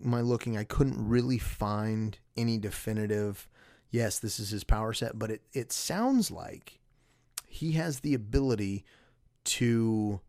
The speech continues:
teleport weapons, like, to, to and from him. He's got, like, a warehouse full of weapons,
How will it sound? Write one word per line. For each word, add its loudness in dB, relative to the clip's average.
teleport 2
weapons, -4
like, -6
to, -4
to 10
and 4
from 4
him. -8
He's 4
got, 0
like, 2
a 4
warehouse 4
full 4
of 8
weapons, 4